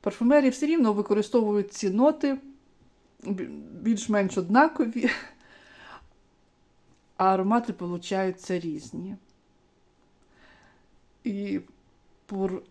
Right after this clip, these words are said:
Elegance яскравий тому приклад.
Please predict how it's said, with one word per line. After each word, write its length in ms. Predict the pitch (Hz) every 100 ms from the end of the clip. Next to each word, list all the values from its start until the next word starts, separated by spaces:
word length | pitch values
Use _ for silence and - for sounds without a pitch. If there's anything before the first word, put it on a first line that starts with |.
| -
Elegance 720 | 214 254 247 233 233 226 - - _ _ _ _ _ _ _ _ - - - _ _ _ _ _ _ _ _ _ _ _
яскравий 720 | - 131 185 175 202 220 220 208
тому 340 | 170 175 175
приклад. 600 | 175 175 160 156 156 -